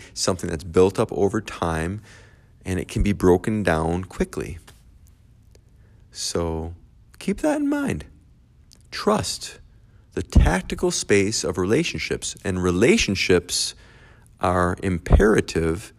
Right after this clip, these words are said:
and inevitable in conflict. Whether it's a micro relationship, someone that you have a very brief interaction with, or it's something much longer standing, like a student or a coworker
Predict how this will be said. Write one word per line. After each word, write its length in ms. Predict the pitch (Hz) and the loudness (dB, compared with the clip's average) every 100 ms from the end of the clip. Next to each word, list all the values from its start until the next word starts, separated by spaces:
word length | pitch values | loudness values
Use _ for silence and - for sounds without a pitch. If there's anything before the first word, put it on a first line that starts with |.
| - - - - - | -20 -20 -20 -20 -10
and 200 | 87 82 | -6 -6
inevitable 1040 | - 101 90 101 170 107 78 73 78 107 - - - - | 0 0 4 4 6 4 4 2 2 -2 -12 -20 -20 -12
in 180 | 92 87 | -6 -6
conflict. 640 | - 139 135 - - - - _ _ _ _ _ - | -4 -4 -6 -8 -14 -14 -20 _ _ _ _ _ -16
Whether 240 | - 78 80 | -6 -2 -2
it's 100 | 78 | -2
a 60 | |
micro 400 | 82 90 123 156 | 0 4 4 4
relationship, 800 | 151 151 151 156 151 - 160 - | 4 4 2 -2 -4 -2 -4 -4
someone 340 | - 98 92 87 | -4 -2 -2 -2
that 160 | 85 | -4
you 380 | 64 82 82 80 80 - - - | -2 -2 0 -2 -6 -20 -20 -16
have 200 | - 82 | -6 -4
a 80 | 78 | 0
very 240 | 90 87 | 2 0
brief 460 | 87 98 101 - - | 2 0 0 -6 -12
interaction 640 | 90 87 90 104 - 113 110 | -6 0 2 2 0 -4 0
with, 380 | 110 110 - - - _ _ - _ _ - - - | 0 0 -6 -8 -20 _ _ -20 _ _ -20 -20 -6
or 440 | 98 104 113 113 | -2 0 2 0
it's 220 | - 90 - | -2 -4 -2
something 600 | - 92 - 90 90 - | -2 -2 -2 -2 -2 -6
much 320 | 85 82 - | -4 -4 -4
longer 380 | 85 82 80 80 | -4 -2 -2 -2
standing, 640 | 78 - 110 110 82 69 | -4 -2 0 0 -2 -6
like 420 | 62 73 76 - - - - - | -6 -4 -4 -6 -18 -20 -20 -12
a 360 | - 80 80 80 | -2 2 2 2
student 480 | - - 165 82 - | 0 0 0 -2 -4
or 120 | 80 | -2
a 80 | 78 | -2
coworker 800 | - 85 78 80 - 73 82 | 2 0 2 -2 -2 -6 -6